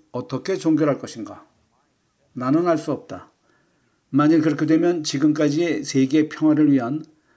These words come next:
모든 것은 멈추게 된다. 그리고 우크라이나는 여기에서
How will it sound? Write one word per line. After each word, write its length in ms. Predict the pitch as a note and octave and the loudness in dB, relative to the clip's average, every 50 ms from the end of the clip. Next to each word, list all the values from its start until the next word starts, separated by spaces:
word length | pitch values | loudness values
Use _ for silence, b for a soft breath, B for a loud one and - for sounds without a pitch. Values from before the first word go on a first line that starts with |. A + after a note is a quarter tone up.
| b b b | b b b
모든 540 | - B2 B2+ C3+ C#3+ D3+ D#3 D#3+ D#3 D#3 C#3+ | -6 -2 0 2 2 2 4 4 4 4 4
것은 360 | D3 C#3+ C#3 E3+ G3+ G3+ F3 | 2 2 0 -4 -6 -4 -2
멈추게 440 | D3 C3+ C#3 C#3 - - - C#3 A2+ | 0 0 0 0 -4 -6 -6 -6 -6
된다. 400 | A#2 G#2+ F#2+ F#2 F#2+ F#2 - _ _ _ _ _ _ _ _ _ _ _ _ _ _ _ _ _ _ _ _ _ | -6 -8 -10 -10 -14 -18 -20 _ _ _ _ _ _ _ _ _ _ _ _ _ _ _ _ _ _ _ _ _
그리고 280 | - - C3 C#3+ E3+ G3 | -4 -2 0 2 2 2
우크라이나는 720 | F3+ D3+ D3 - - C#3+ D3+ D3+ D3 D3+ E3+ F#3+ G3+ F#3 | 0 -2 -2 -2 0 2 2 4 4 4 2 2 2 2
여기에서 680 | D#3+ C#3+ C3 C3 C#3 B2+ - - A#2 A2 C3 E3 - | 2 2 2 0 -2 -2 -2 -6 -10 -10 -10 -12 -16